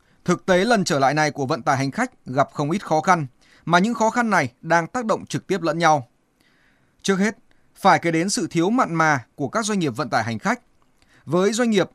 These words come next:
lợi nhuận nằm ở chính những chuyến xe đầy khách,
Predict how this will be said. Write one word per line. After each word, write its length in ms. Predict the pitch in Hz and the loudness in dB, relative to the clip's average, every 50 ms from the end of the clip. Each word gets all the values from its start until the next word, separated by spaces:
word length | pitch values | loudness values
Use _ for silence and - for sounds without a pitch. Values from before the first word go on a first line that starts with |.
| _ _ _ - | _ _ _ -2
lợi 240 | 151 160 190 175 175 | 0 2 2 2 2
nhuận 260 | 175 185 175 - - - | 0 -2 -2 -2 -6 -8
nằm 360 | 135 147 156 160 160 156 139 | -4 0 0 0 0 0 -2
ở 80 | 127 | -6
chính 220 | 120 - 165 160 190 | -4 -2 -2 -2 -2
những 120 | 220 220 | -2 -4
chuyến 200 | - 185 180 190 | -2 -2 -2 -2
xe 200 | - 214 196 180 | 0 -2 -2 -2
đầy 180 | 170 151 135 123 | -2 -2 -4 -2
khách, 240 | - - 262 262 | -4 -4 -6 -6